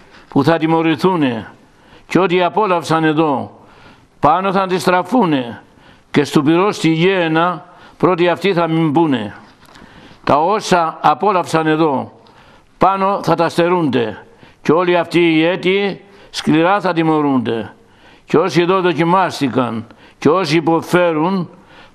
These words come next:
πάνω όλα στρέφονται και πρέπει να το ξέρουν. Όσοι απόλαυσαν εδώ, θέλοντας να πλουτίσουν, να ξέρουν στην άλλη ζωή πως θα λογοδοτήσουν. Η γη είναι η παράδειση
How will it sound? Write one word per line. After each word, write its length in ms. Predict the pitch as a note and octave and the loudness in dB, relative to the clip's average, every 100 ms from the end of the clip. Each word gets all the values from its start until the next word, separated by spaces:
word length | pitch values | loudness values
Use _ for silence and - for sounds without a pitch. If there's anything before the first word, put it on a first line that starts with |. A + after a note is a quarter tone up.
| _ | _
πάνω 240 | E3 F#3 F#3 | -2 0 0
όλα 220 | F3+ E3+ | 0 -2
στρέφονται 1000 | C#3 - F#3 F3+ D3+ D3 C3+ D3 D#3 - - - - | -2 0 0 2 0 0 0 0 -2 -8 -18 -20 -8
και 160 | - C#3 | 0 0
πρέπει 260 | E3 F#3+ F3 | 2 0 0
να 120 | E3+ | 0
το 120 | E3 | -2
ξέρουν. 560 | - F3+ E3 B2+ G#2+ G2 - _ - - - - - | 0 0 0 0 -4 -8 -16 _ -20 -20 -20 -20 -6
Όσοι 280 | - F3 F3+ | -2 0 0
απόλαυσαν 560 | F3+ F#3+ G3 F3+ E3 E3 | 0 0 -2 0 0 0
εδώ, 480 | E3 F3 C#3+ A2+ - - - - - - | 2 0 0 -4 -12 -20 -20 -20 -20 -8
θέλοντας 540 | - F3+ F3 E3 D#3 | -2 0 0 0 0
να 140 | D#3+ | 0
πλουτίσουν, 800 | D3 D#3 C3 F3 C#3+ C#3 A#2+ A2+ - - - - | 0 0 0 -2 0 -2 -2 -4 -10 -20 -20 -4
να 160 | C#3+ C#3 | -2 0
ξέρουν 320 | - F#3 D#3 | 0 0 0
στην 180 | D#3 F3 | 0 0
άλλη 240 | E3+ D3+ | 0 0
ζωή 580 | C#3+ D3 D3+ F3 G3 F#3 - - - - - | 0 0 0 -2 -4 -8 -18 -20 -20 -20 -4
πως 240 | C3 D3+ | -2 0
θα 300 | - E3+ F#3+ - | 2 0 0 0
λογοδοτήσουν. 960 | D#3+ D#3 D#3+ D#3+ F#3 F3 - A#2+ G#2 - _ _ _ - - - _ | 0 2 0 0 0 -2 -2 -6 -8 -14 _ _ _ -20 -20 -20 _
Η 80 | C3+ | 0
γη 360 | C#3 D#3 G#3 G#3+ | 2 2 0 0
είναι 100 | G3 | -2
η 60 | |
παράδειση 960 | F#3 F3+ G3 F#3 D3+ C#3 - C3+ B2+ | 0 0 2 0 -2 -4 -2 0 0